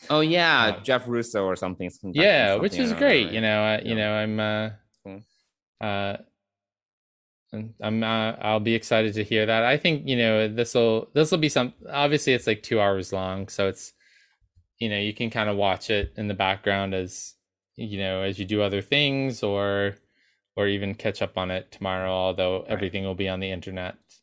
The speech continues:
Speaker 2: very
Speaker 1: I know.
Speaker 2: shortly
Speaker 1: Um,
Speaker 2: anyway.
Speaker 1: yeah, I guess we'll see. I'm not usually into, like, sitting through panels of talking and talking. I'm usually just like,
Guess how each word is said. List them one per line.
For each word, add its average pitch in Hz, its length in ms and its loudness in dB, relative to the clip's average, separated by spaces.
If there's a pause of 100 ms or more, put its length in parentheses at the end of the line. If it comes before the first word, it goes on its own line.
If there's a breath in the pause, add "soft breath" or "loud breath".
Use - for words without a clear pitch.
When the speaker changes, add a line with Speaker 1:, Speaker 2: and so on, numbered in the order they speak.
(180)
Speaker 2:
very 104 240 4
Speaker 1:
I 92 40 0
know. 87 120 -2
Speaker 2:
shortly 92 560 -2
Speaker 1:
Um, 113 400 0
Speaker 2:
anyway. 113 220 -2
Speaker 1:
yeah, 160 180 2
I 147 40 2
guess 147 200 -2
we'll 135 100 -4
see. 117 340 -2
I'm 101 120 0
not 110 180 -2
usually 101 560 -4
into, 95 640 -6
like, 87 160 -8
sitting 92 320 -6
through 92 120 -8
panels 87 640 -8
of 82 180 -8
talking 82 320 -10
and 78 100 -14
talking. 76 600 -8
I'm 78 140 -16
usually 78 260 -16
just 73 260 -20
like, 76 220 -16